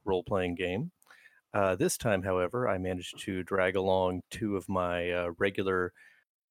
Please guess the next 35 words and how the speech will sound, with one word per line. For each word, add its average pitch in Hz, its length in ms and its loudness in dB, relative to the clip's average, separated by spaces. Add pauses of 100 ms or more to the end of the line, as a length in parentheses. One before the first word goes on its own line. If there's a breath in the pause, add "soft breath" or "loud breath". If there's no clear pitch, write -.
(160)
night, 101 380 0
regular 107 360 2
game 98 340 2
night, 95 400 0
uh, 87 320 2 (640)
compatriots 104 720 -2
and 92 400 0
got 90 220 -2
them 190 160 2
to 135 100 4
actually 95 320 -2
play 92 240 -2
something 90 340 -4
different. 107 440 -4 (500 loud breath)
And, 98 500 0
uh, 92 460 4
they 101 180 2
enjoyed 95 320 0
it - 200 -4
so - 420 4
much 123 520 4
that, 101 300 2
uh, 98 260 6
one 104 160 2
of 120 80 -4
them 110 220 0
has, 98 380 0
uh, 98 240 4
said 104 240 -4
that 101 100 -2
next 101 200 0
time 110 180 0
he 110 140 -4
gets - 220 -6
to 107 440 0